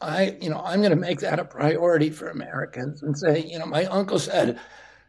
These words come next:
"Ask not what you can, your country can do for you, ask what you can do for your country." Well, here's something that you can do for your country.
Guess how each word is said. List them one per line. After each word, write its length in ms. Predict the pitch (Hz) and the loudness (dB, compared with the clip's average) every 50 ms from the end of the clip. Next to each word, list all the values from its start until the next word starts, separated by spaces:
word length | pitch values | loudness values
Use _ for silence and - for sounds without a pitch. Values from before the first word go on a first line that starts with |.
| _ _ _ _ _ _ _ _ | _ _ _ _ _ _ _ _
"Ask 380 | 139 147 143 156 170 175 143 - | -10 -4 0 2 4 4 2 2
not 320 | 190 175 151 143 147 - | 2 0 0 0 -2 -4
what 160 | - - 156 160 | -4 -2 -2 -2
you 100 | 175 147 | -4 -6
can, 300 | 147 160 175 - - - | -6 -6 -6 -8 -12 -14
your 180 | - 156 143 139 | -4 -4 -4 -2
country 320 | 143 151 160 156 - 147 | 0 -2 -2 -2 -2 -6
can 140 | - - - | -6 -6 -4
do 120 | 135 143 | -4 -4
for 100 | 143 165 | -2 -2
you, 220 | 143 147 170 170 151 | 0 0 2 2 0
ask 360 | 131 - - 147 156 156 - | 0 2 0 0 0 0 -4
what 140 | 165 - - | -8 -6 -2
you 140 | 156 156 | 0 0
can 160 | 160 165 147 139 | 0 0 -2 -2
do 100 | 170 165 | -4 -4
for 120 | - 135 | -8 -10
your 100 | 156 151 | -10 -10
country." 400 | 123 - 143 147 147 147 151 160 | -8 -2 0 0 0 0 -2 -2
Well, 220 | 160 175 180 175 156 | -2 2 2 4 4
here's 520 | 185 - - 165 180 190 220 220 208 - | 2 0 -2 0 4 6 6 6 6 4
something 380 | - 202 185 170 - 196 156 170 | 2 2 2 2 2 0 -2 -2
that 140 | 185 - - | -2 -4 -6
you 100 | 185 151 | -6 -6
can 160 | - 143 - | -6 -4 -2
do 140 | - 160 175 | -2 -4 -4
for 100 | - - | -4 -4
your 160 | 131 156 - | -4 -4 -4
country. 560 | - - 143 147 151 - - - - - - | 0 0 0 0 0 0 -2 -2 -2 -2 -6